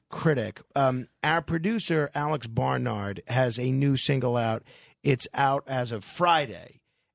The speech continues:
and it's called, uh, Live Stream Crimes, right? Live Stream Crimes. And, um,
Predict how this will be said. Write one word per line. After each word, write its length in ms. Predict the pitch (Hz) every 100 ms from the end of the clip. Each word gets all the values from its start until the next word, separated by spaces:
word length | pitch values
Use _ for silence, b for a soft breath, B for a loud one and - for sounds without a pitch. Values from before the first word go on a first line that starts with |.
| -
and 340 | 151 143 135 135
it's 220 | 147 131
called, 580 | - - 202 190 175 156 -
uh, 260 | 135 127 120
Live 460 | 139 147 160 175 147
Stream 400 | - 165 147 127
Crimes, 600 | - 120 95 - _ -
right? 240 | 127 151
Live 300 | 156 151 170
Stream 340 | - 170 160 147
Crimes. 500 | - 131 120 123 - B B B -
And, 540 | 160 151 151 143 131 143
um, 520 | 131 127 120 120